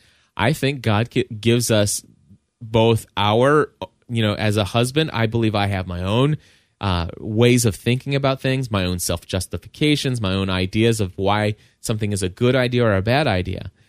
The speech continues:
And Stephanie oftentimes has the opposite end of the perspective,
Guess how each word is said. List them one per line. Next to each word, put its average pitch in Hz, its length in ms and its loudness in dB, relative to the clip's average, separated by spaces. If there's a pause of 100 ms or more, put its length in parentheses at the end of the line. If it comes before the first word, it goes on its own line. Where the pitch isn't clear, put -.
(260)
And 123 200 2
Stephanie 147 520 2
oftentimes 135 920 2
has 127 340 0
the 131 120 2
opposite 135 520 0
end 139 160 4
of 147 80 2
the 147 80 2
perspective, 165 680 -2